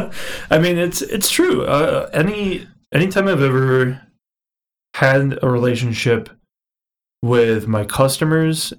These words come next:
I have understood the problem better. Anytime I've had a relationship with my stakeholders, I've over-, understood their perspective better. Anytime I've had a relationship with user experience,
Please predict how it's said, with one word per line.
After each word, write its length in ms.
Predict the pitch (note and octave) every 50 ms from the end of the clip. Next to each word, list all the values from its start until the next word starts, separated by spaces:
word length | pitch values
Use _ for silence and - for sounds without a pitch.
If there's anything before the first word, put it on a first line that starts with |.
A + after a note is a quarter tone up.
| _ _ _ _ _ _ _ _ _ _ _ _ _ _ -
I 200 | C3 B2+ B2+ B2+
have 180 | A#2+ B2 A#2+ C3
understood 540 | C3+ B2+ A#2+ A#2+ G#2+ A2 - - C3 - -
the 60 | -
problem 580 | - - - A#2+ A#2 A2+ G#2+ A2 G#2+ G#2+ G2+ G2
better. 420 | F#2 - G#2 - - - - - _ _ _ _ _ _ _ _ _ -
Anytime 560 | C3+ D3 D#3 D#3 - D3 C#3+ C#3+ C#3 C3+ B2
I've 260 | A#2+ B2 A#2+ A2+ G#2
had 220 | A2 A2+ A2 A2 A2
a 60 | A2+
relationship 640 | A2+ A2+ A2 A2 G#2+ B2 A2+ G#2 - A#2 G#2+ - -
with 140 | A#2+ A2+ G#2
my 280 | A2+ A2+ G#2+ G#2+ G#2 G#2
stakeholders, 960 | G#2+ - - - C#3+ D#3 D3+ D3+ - D#3+ E3+ F3+ G#2+ G2 - F#3 - - - - _ _ _ - -
I've 120 | C3+ A#2
over-, 280 | C3 B2+ A#2 B2+ C3+ - - -
understood 460 | B2+ B2 A#2 - - - A#2 A#2 C3
their 180 | B2+ B2 B2 -
perspective 500 | A#2+ G#2 - - A#2+ - - - - C3
better. 320 | - - - - - C3+ - _ _ _ _ _ _ _ _ _ -
Anytime 400 | C3 B2 A#2 A2 A#2+ A#2 A#2 A#2
I've 100 | A2+ A2
had 120 | A2+ A#2 A2+
a 40 | G#2+
relationship 600 | A2 A2 A2+ G#2+ - B2 G#2+ - - A2+ - -
with 140 | B2 A2+ G#2+
user 380 | A2 A2 A2 A2 A2 A2+ A#2 A#2+
experience, 720 | A#2+ - - - D3 D3 D#3 D#3+ E3 D#3 C3 - - -